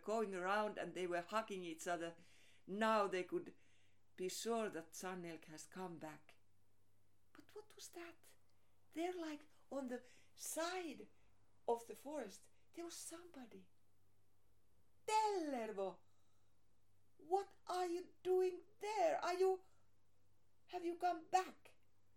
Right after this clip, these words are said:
People couldn't believe their eyes. And when they were looking closer,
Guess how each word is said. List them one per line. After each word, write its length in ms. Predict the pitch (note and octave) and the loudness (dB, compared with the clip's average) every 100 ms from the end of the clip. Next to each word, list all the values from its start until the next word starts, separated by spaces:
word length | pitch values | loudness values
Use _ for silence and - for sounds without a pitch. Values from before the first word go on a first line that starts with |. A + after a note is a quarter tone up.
| - - | -20 -10
People 240 | D4+ C#4 | -8 -6
couldn't 340 | A#3+ A3+ G#3+ - | -6 -8 -10 -8
believe 380 | A#3 A#3+ B3 G3 | -4 -2 0 6
their 220 | F#3 - - | 6 6 4
eyes. 500 | G#3 G3 C#3+ - - - - - - - - | 6 8 6 0 -14 -18 -20 -20 -20 -18 -8
And 140 | G3 | -4
when 180 | A3+ D#4+ | -2 -2
they 160 | D#4+ D4+ | -2 -4
were 160 | C#4+ C4+ | -2 -4
looking 440 | C4+ D#4+ C#4+ C4+ - | -6 -10 -12 -14 -12
closer, 560 | A3+ C4 E4 D#4 A#3+ | -4 -2 -2 -4 -8